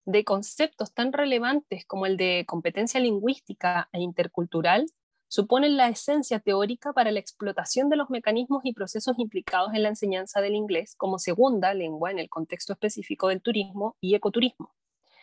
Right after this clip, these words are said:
Abordar la importancia de la lengua inglesa dentro del área del turismo sustentable y el ecoturismo, con especial hincapié en la profesión reglada del guía turístico, donde el conocimiento idiomático y el elemento intercultural conviven de manera intrínseca.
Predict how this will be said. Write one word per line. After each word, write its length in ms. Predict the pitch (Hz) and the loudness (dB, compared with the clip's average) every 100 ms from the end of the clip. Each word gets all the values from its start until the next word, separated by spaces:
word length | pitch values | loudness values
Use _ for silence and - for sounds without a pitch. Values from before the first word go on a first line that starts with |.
| - - _ | -20 -20 _
Abordar 420 | 196 202 190 254 | 2 4 4 2
la 80 | 294 | 4
importancia 600 | 285 254 240 269 269 240 | 0 -2 -2 -2 -2 -2
de 80 | 220 | 0
la 100 | 208 | 0
lengua 300 | 202 226 226 | 0 -4 -4
inglesa 480 | 202 196 247 - 202 | -4 -4 -4 -2 -2
dentro 300 | 196 208 202 | -2 -4 -4
del 140 | 190 | 0
área 200 | 196 214 | 0 0
del 140 | 208 190 | -2 -4
turismo 360 | 175 208 226 | -6 -4 -6
sustentable 640 | - - 180 165 208 214 | -6 -4 -4 2 4 4
y 140 | 196 160 | 2 0
el 80 | 160 | -2
ecoturismo, 720 | - 196 _ 214 233 - 160 | -4 -8 _ 0 0 -2 -4
con 140 | - | -4
especial 400 | 175 - 165 185 | -4 -6 0 2
hincapié 340 | 196 214 208 208 | 2 0 2 2
en 80 | 185 | 2
la 80 | |
profesión 500 | 156 165 - - 190 | -2 -6 -6 -2 -2
reglada 680 | 185 185 175 202 233 175 185 _ _ _ - | 0 -2 0 2 2 2 -2 _ _ _ -2
del 220 | 170 170 | 0 0
guía 240 | 175 277 | 2 2
turístico, 720 | 269 254 294 - 190 - 247 - _ _ 208 | 2 0 -2 -6 -8 -6 -6 -8 _ _ 2
donde 220 | 208 196 | 4 4
el 180 | 190 - _ | 2 -2 _
conocimiento 640 | 202 190 - 170 214 233 | 0 2 0 0 0 2
idiomático 540 | 220 185 208 247 - 285 | 0 0 0 -4 -4 0
y 80 | |
el 100 | 240 | 0
elemento 420 | 208 190 202 233 233 | 0 -2 -2 -2 -2
intercultural 800 | 220 196 190 180 170 208 320 330 - | -4 -4 -4 -2 2 2 0 -6 -4
conviven 560 | 202 196 202 294 330 370 | -2 0 2 2 0 -2
de 160 | 233 220 | -2 0
manera 300 | 202 220 214 | 0 0 -2
intrínseca. 720 | 180 - 202 156 - - | -4 -2 -2 -2 -10 -16